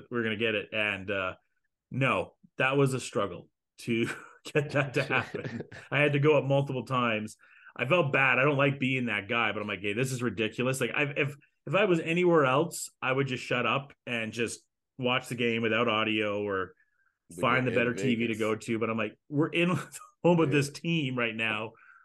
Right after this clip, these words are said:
Speaker 1: What is going on?" So, yeah, a great experience, though. I mean, two walk-off wins now for this team. And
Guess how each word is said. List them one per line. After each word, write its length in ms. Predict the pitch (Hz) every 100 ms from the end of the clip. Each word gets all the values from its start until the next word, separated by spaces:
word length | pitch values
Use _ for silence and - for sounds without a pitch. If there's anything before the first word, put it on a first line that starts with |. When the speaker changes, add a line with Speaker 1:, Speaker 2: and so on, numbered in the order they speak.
| _ -
Speaker 1:
What 300 | 107 160 190
is 140 | 151
going 320 | 160 151 139
on?" 420 | 147 135 107 101 101 _ _ _ _ -
So, 380 | - 135 127 123
yeah, 280 | 160 135 117
a 80 | 151
great 240 | 139 208
experience, 400 | 196 - 156 143 143
though. 100 | 135
I 40 |
mean, 140 | 123 110
two 160 | 185
walk-off 520 | 175 160 156 160 131
wins 260 | 110 123 127
now 160 | 139 139
for 100 | 143
this 160 | 147
team. 400 | 143 165 165 165 147 - _ _ _
And 520 | 127 127 123 120 117